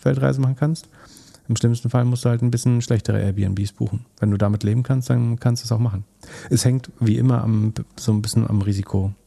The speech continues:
äh, an der Risikoeinstellung und wie, wie viel Sicherheit man braucht. Aber eigentlich, glaub ich, darf man's, darf man's nicht machen. Man kann's so machen, dass man irgendwie von den dreißigtausend vielleicht fünf, sechs, siebentausend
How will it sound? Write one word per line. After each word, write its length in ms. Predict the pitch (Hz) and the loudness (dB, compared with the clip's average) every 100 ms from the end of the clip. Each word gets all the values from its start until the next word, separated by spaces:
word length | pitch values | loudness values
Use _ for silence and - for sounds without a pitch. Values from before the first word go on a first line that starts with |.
| - | -8
äh, 60 | 127 | -2
an 380 | 107 104 107 107 | 0 -2 0 0
der 120 | 101 | 0
Risikoeinstellung 1400 | 101 101 - 98 104 _ - - 101 104 - 101 98 107 120 _ | 0 -2 -2 -2 -4 _ -10 -2 -2 -2 -2 0 0 -4 -8 _
und 440 | 160 120 107 107 - - - - - - - - - _ _ - | -8 -2 -2 -2 -8 -20 -20 -20 -20 -20 -20 -20 -20 _ _ -4
wie, 480 | 104 107 104 98 113 | 0 0 0 -2 -2
wie 80 | |
viel 180 | 104 107 | 0 2
Sicherheit 540 | 107 104 104 104 101 - - | 2 2 2 2 -4 -16 -8
man 200 | 107 95 | -2 -2
braucht. 300 | 98 98 107 - | -2 -6 -6 -14
Aber 200 | - 110 | -4 0
eigentlich, 480 | 110 123 123 131 - | 2 2 0 -4 -4
glaub 180 | - 117 | -2 0
ich, 80 | 110 | 0
darf 200 | - 107 | -4 -2
man's, 340 | 101 104 - - _ _ _ | -4 -6 -12 -20 _ _ _
darf 180 | 101 - | -4 -2
man's 160 | 98 | -4
nicht 180 | 104 98 | -4 -6
machen. 280 | 98 92 98 - | -4 -6 -6 -2
Man 120 | 98 | 0
kann's 240 | 110 123 | 2 2
so 80 | 123 | 0
machen, 180 | 113 107 | 0 0
dass 140 | 107 | 2
man 140 | 107 110 | 0 0
irgendwie 500 | 110 104 104 101 101 - - - | -2 -2 -2 -2 -4 -12 -20 -20
von 200 | - 117 | -2 0
den 100 | 113 | 2
dreißigtausend 840 | 104 98 113 110 - 98 110 113 110 | 2 0 0 -2 -2 0 0 0 -2
vielleicht 640 | 110 101 101 101 104 _ | -2 0 0 -2 -6 _
fünf, 320 | - - 113 | -20 -2 -2
sechs, 220 | - 107 - | 0 -4 0
siebentausend 760 | 120 127 120 123 123 123 123 | 0 2 2 0 0 -2 -4